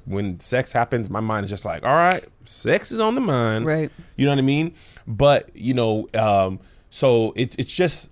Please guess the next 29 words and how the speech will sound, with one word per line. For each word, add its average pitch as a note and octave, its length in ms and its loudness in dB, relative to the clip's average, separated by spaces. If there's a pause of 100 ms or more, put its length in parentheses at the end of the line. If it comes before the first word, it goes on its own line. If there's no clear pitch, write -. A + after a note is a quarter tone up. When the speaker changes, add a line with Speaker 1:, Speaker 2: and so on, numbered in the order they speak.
Speaker 1:
I, A#2+ 200 2
I - 20 2
think D#3+ 200 0
I D3 60 2
need A#2+ 200 -2
to C3+ 100 -2
just A#2+ 240 -2
basically B2+ 320 2
remind G#2+ 460 0
men G#2+ 180 0
that G2 140 -2
there's G2+ 240 0
more A#2 320 0
to B2 300 0
it - 60 -2 (120)
than, F#2+ 440 -2 (220)
"This G#2 260 -4
feels G#2 260 -4
good G2 260 -2
for F#2 180 -2
her." E2 340 -4
Speaker 2:
Yeah. D3+ 260 -2 (400)
Speaker 1:
Why B2 160 2
isn't C#3 120 0
she C#3+ 140 -4
coming? D3 360 -2
Well, G#2 220 0
I, A2+ 200 -2
there, A#2+ 220 -4